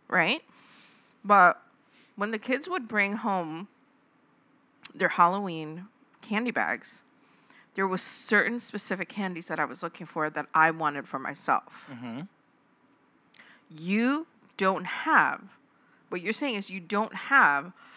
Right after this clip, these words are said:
Speaker 1: a candy. You could just eat any candy that calls your attention.
Speaker 2: Yeah,
Speaker 1: There
Speaker 2: I,
Speaker 1: isn't, like,
Speaker 2: I just
Speaker 1: "I'm
Speaker 2: look
Speaker 1: looking for"
Speaker 2: No, I'll look for the Snickers. I'll look for the Butterfingers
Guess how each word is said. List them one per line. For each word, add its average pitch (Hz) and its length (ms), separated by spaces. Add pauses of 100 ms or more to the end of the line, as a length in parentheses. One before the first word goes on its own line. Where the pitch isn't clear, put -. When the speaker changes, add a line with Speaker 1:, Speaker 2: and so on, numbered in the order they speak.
(160)
Speaker 1:
a - 80
candy. 226 360
You 214 200
could 277 160
just 226 200
eat 214 180 (100)
any 233 220
candy 147 400
that 113 160
calls 147 320
your 147 80
attention. 170 400
Speaker 2:
Yeah, 175 140
Speaker 1:
There 208 100
Speaker 2:
I, 226 60
Speaker 1:
isn't, 240 240
like, 202 120
Speaker 2:
I 147 80
just 160 140
Speaker 1:
"I'm 214 80
Speaker 2:
look 202 140
Speaker 1:
looking 220 400
for" 165 760 (120)
Speaker 2:
No, 151 140
I'll 143 180
look 165 160
for 180 100
the 160 80
Snickers. 135 540
I'll 120 120
look 131 140
for - 80
the 123 80
Butterfingers 131 800